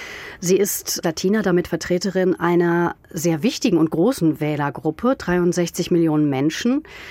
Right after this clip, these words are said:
Zweitausendzwanzig konnte Joe Biden fünfundsechzig Prozent dieser Wählergruppe erreichen. Magalis Eltern waren illegal eingewandert aus Mexiko. Sie haben hart gearbeitet. Magali und ihr Mann tun das auch. Sie haben es gesagt, sie sind soziale Aufsteiger, haben ihr Eigenheim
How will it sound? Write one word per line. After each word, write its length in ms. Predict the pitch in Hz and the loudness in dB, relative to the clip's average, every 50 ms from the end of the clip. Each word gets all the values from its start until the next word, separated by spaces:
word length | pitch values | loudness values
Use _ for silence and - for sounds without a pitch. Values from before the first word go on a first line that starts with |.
| - - - - - - - - | -18 -18 -18 -18 -18 -20 -14 -6
Zweitausendzwanzig 720 | - 170 160 - 170 165 175 - - 170 175 170 170 - | -4 -2 -2 0 0 0 0 0 0 0 0 0 0 0
konnte 180 | - 175 170 175 | 0 0 0 2
Joe 160 | 175 170 160 | 0 0 0
Biden 320 | - 147 147 151 - 156 | 0 -2 -2 0 0 0
fünfundsechzig 540 | 160 - 233 247 226 202 185 185 - 185 - | 0 2 2 4 4 4 2 0 -2 -4 -4
Prozent 320 | - 180 165 - 180 175 | -4 -4 -2 -2 0 0
dieser 240 | 175 160 - 160 151 | 0 0 -2 -2 0
Wählergruppe 420 | 156 147 151 147 - 151 143 - 156 | 0 0 0 -2 -4 -4 -4 -4 -4
erreichen. 680 | - 143 - 143 139 143 151 - - 202 233 294 320 - - - - - - - - - - - - | -4 -4 -4 -4 -4 -4 -4 -2 0 2 2 2 0 -2 -6 -16 -16 -16 -16 -16 -18 -18 -20 -6 -2
Magalis 580 | - 170 160 165 170 185 190 196 196 - - - | 0 2 2 2 2 2 2 0 0 -2 -6 -6
Eltern 800 | - - 185 196 214 214 - 240 233 226 226 233 233 233 160 185 | -2 0 2 2 2 0 0 0 0 2 2 2 0 0 0 0
waren 220 | 208 208 208 208 | 0 2 2 2
illegal 440 | - 214 214 208 190 202 190 185 180 | 2 0 0 0 0 0 0 0 0
eingewandert 540 | - 185 185 190 190 185 175 185 175 175 170 | 0 2 2 2 2 2 2 0 0 0 0
aus 180 | 160 160 - - | -2 -4 -2 -2
Mexiko. 640 | 214 247 - - - 226 - - - 214 208 208 202 | -2 -2 -2 -4 -4 -4 -4 -2 0 0 2 2 2
Sie 120 | 185 190 | 2 2
haben 180 | 185 190 190 175 | 2 2 2 0
hart 200 | 180 180 180 - | 0 -2 -2 -2
gearbeitet. 720 | 196 - - 170 170 170 175 165 165 - 170 165 - - | 0 0 2 0 0 0 0 0 0 0 -2 -2 -2 -2
Magali 340 | 170 170 170 165 165 165 165 | -2 -2 0 0 0 2 0
und 100 | 160 156 | 0 2
ihr 100 | 165 160 | 2 2
Mann 160 | 160 156 156 | 2 2 2
tun 180 | - - 175 165 | 2 2 2 2
das 220 | 165 170 - - | 0 -2 -4 -2
auch. 380 | - 185 185 190 190 190 - - | 0 2 2 2 0 -2 -6 -6
Sie 120 | - 180 | -4 -2
haben 80 | 165 165 | -2 -2
es 80 | - | -2
gesagt, 320 | - 175 156 180 180 - - | -4 -4 -4 -4 -4 -4 -6
sie 100 | 180 165 | -4 0
sind 240 | 165 175 170 160 | 2 2 2 2
soziale 400 | - 170 160 - 170 160 170 - | 0 -2 -2 -2 -2 -2 0 -2
Aufsteiger, 580 | - 165 170 - - - 165 165 160 170 165 160 | -2 -4 -6 -6 -4 -2 -2 -2 0 -2 -2 0
haben 220 | 165 160 160 151 | 0 0 0 0
ihr 140 | 160 156 - | 0 -2 -2
Eigenheim 580 | - 156 160 170 170 151 165 160 160 165 165 | -2 0 0 0 0 0 0 2 2 2 0